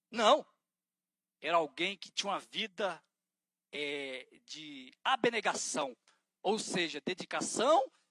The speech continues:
sacrificial. Aleluia.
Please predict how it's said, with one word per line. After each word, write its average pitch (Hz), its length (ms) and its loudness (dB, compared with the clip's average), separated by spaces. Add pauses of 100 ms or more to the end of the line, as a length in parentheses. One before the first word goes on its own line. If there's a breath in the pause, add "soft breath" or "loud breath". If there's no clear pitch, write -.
(100)
sacrificial. - 1040 -6 (4000)
Aleluia. 175 640 -4